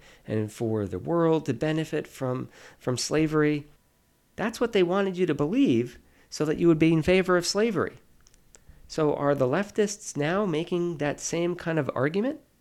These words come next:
that slavery was this big benefit to society at the time and that's why we needed it? But then at the same time, it somehow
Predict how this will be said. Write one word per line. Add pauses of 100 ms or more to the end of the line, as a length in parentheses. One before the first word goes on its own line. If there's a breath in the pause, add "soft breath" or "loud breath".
(160)
that
slavery
was
this
big (160)
benefit
to
society
at
the
time
and
that's
why
we
needed
it? (720 soft breath)
But
then
at
the
same
time,
it
somehow